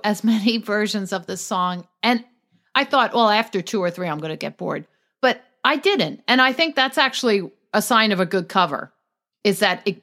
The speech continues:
it takes something which is in its heart a really good song,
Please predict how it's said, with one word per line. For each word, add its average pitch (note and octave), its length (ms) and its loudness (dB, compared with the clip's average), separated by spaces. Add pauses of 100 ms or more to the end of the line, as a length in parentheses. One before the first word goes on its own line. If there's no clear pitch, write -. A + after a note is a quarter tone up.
(140)
it G3+ 260 -2 (300)
takes A#3+ 300 0
something A3+ 680 0
which A#3 240 2
is F#3+ 260 -2
in B3 160 4
its F#3+ 160 -4
heart F#3+ 420 2 (260)
a G#3+ 100 4
really F#3 340 4
good D#3 260 -4
song, D3+ 420 -2